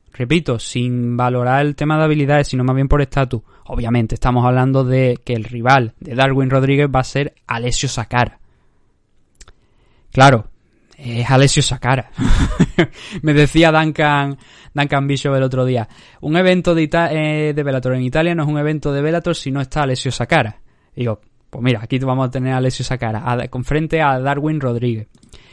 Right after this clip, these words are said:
Un Darwin que viene de, de pelear en K S W, perdió, pero bueno, son cosas que pasan, ¿no? Si no lo intentan, no, no pierde.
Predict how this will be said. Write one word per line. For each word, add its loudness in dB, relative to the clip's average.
Un -2
Darwin 4
que -2
viene -2
de, -2
de -6
pelear -2
en -6
K -6
S -6
W, 0
perdió, 2
pero -2
bueno, -6
son -8
cosas -4
que -6
pasan, 2
¿no? 0
Si -4
no 4
lo 4
intentan, 0
no, 2
no -2
pierde. 0